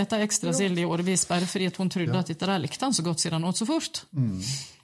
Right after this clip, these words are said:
Speaker 1: Og hvis han hadde vært ærlig mot seg selv og sin sannhet om at han hatet sild,
Speaker 2: Mm.
Speaker 1: så hadde han jo kunnet sluppe det for lenge siden. Han hadde jo
Speaker 2: Mm.
Speaker 1: unngått masse lidelse og uro
Speaker 2: Mm.
Speaker 1: ved bordet hvis han hadde håndtert
Speaker 2: Mm.
Speaker 1: det første umiddelbare, da, som
Speaker 2: Mm.
Speaker 1: kanskje ville være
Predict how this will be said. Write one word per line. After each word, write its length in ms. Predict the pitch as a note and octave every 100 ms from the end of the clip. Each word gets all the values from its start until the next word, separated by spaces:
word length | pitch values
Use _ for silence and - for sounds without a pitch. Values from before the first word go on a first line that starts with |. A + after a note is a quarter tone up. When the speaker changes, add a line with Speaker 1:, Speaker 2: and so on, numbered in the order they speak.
| _ _
Speaker 1:
Og 80 | A#3
hvis 160 | C4 -
han 120 | A3
hadde 160 | C#4+ G3
vært 200 | F3 - F3+
ærlig 540 | E3+ E3+ G3+ G3+ F#3
mot 180 | F3+ E3+
seg 140 | - D3+
selv 340 | - F#3+ A3
og 80 | F3+
sin 400 | G#3 G3+ G3 F3
sannhet 640 | - - G#3+ F#3 E3+ -
om 120 | F#3+ F#3
at 120 | E3
han 160 | F#3
hatet 520 | E3+ E3 E3 F#3+ E3+ E3
sild, 240 | G#3 C4
Speaker 2:
Mm. 340 | F3+ D3 A#2+ A#2+
Speaker 1:
så 140 | C3
hadde 160 | A3+ G#3
han 120 | C#4
jo 60 | G3+
kunnet 200 | F#3+ F3+
sluppe 300 | E3+ - -
det 140 | G3 F#3+
for 120 | F#3
lenge 220 | E3+ F#3+
siden. 260 | G#3 F3 -
Han 160 | F3+
hadde 160 | G3+ A3+
jo 160 | F#3 F3
Speaker 2:
Mm. 180 | G3+ F#3
Speaker 1:
unngått 160 | D#3+
masse 500 | F3+ E3+ - - G3+ F3+
lidelse 460 | D#3 E3 F#3+ - D#3
og 80 | D#3+
uro 440 | E3 F3 F3 - _ _ _ -
Speaker 2:
Mm. 120 | -
Speaker 1:
ved 160 | F#3
bordet 380 | F3 F3+ E3 D3+
hvis 180 | F3+ F3
han 120 | F#3
hadde 180 | E3+ D#3+
håndtert 580 | D#3+ D#3+ - D#3+ D#3 -
Speaker 2:
Mm. 280 | G#2 - -
Speaker 1:
det 120 | F3
første 720 | - E3+ - - F#3+ F3 D#3+ - -
umiddelbare, 560 | F#3 E3+ D#3+ D#3 - F#3
da, 100 | A#3
som 140 | A#3
Speaker 2:
Mm. 40 | -
Speaker 1:
kanskje 300 | D#3+ E3+ E3
ville 180 | E3+
være 380 | D#3+ D#3+ D#3+ D#3